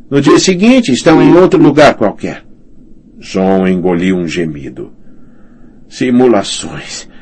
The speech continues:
Mance quer que fiquemos bem espalhados, não vê?" E Bowen Marsh fez sua vontade. "O portão está aqui.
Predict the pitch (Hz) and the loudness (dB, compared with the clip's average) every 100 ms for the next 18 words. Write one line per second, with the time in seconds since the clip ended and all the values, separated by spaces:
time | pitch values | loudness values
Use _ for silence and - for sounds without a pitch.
0 | - - - - 147 147 147 - 135 139 | -20 -20 -20 -4 0 2 2 -2 2 0
1 | 127 - 123 143 131 110 131 127 120 127 | 0 -4 0 2 2 0 0 0 -2 -2
2 | 117 120 110 92 101 113 113 135 190 190 | 0 -2 -4 -8 -8 -6 -2 2 2 0
3 | - - - - - 113 101 110 123 123 | -10 -20 -20 -16 -2 0 2 4 4 4
4 | 120 107 101 113 131 139 - - - 110 | 4 2 2 2 2 0 -8 -12 0 4
5 | 123 135 - 117 98 85 78 - - - | 4 2 0 -2 -2 -4 -10 -12 -14 -14
6 | - - - - - - - 160 151 175 | -18 -20 -20 -20 -20 -20 -6 0 0 2
7 | 156 175 143 127 143 120 98 - 131 - | 2 2 2 2 2 2 0 -2 0 0